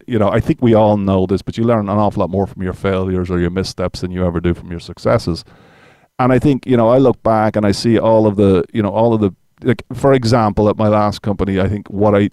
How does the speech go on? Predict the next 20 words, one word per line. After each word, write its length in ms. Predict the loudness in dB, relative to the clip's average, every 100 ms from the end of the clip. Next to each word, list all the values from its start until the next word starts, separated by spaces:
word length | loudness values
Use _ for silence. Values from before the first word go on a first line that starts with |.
| -4
what 200 | 0 2
I 80 | 2
didn't 440 | 2 0 0 0
do 180 | 2 2
enough 260 | 2 0 0
up 180 | -2
front 280 | -2 -2 -2
was 160 | -4 -4
getting 340 | -2 -2 -2
the 80 | -6
support 500 | -8 -10 -2 0 0
of 120 | -2
the 80 | -4
C-suite. 520 | -10 -14 -16 -18 -18 -20 _
You 80 | -10
know, 80 | -4
d-, 140 | -2
just 260 | 0 0 0
an 80 | 0
example. 500 | 0 -2 -2 -6